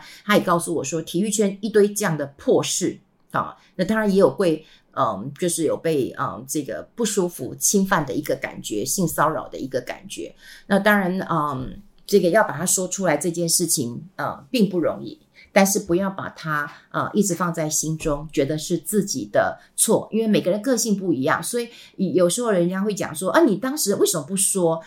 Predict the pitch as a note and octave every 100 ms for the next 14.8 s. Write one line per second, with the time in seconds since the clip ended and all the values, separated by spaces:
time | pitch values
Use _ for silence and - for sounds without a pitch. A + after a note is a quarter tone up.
0 | - - A3+ G#3 B3+ G#3+ G3 F#3+ - G3
1 | F3+ C#3+ D#3+ D#3+ D3+ C3 D3 - G#3+ A3+
2 | G#3 A3+ A#3+ D#3 C3+ - - - G#3 G#3
3 | A#3 A#3+ G3+ E3 F#3+ D#3+ - _ _ _
4 | - - D3+ G3 G3+ F3+ E3+ E3 F#3+ F#3+
5 | E3 B2+ - D#3 C#3 C#3+ - - C4 C4
6 | C4 F#3+ D3 F#3+ F#3 E3 D3+ F#3+ F3 B2+
7 | G2+ B2 C#3 F#3 D#3+ D#3 D#3+ E3 D3+ D3+
8 | A2 D3+ - C4 C4+ A3 G#3+ F#3+ F3+ -
9 | C3 E3 D3+ F#3 F3 F3+ E3 D3+ E3+ G#3+
10 | G#3 A3 G#3 D3 G3 F3 D#3+ C3 - F#3+
11 | D#3+ C3+ C3+ - - - - - G3+ A3+
12 | F3 E3+ B3 C#3+ F#3+ F#3+ G3 F3+ D#3+ G3
13 | F3+ D#3+ E3 G3 F#3 F#3 _ _ - C#3
14 | G3+ A3 G3+ F3+ A#3 A#3 G#3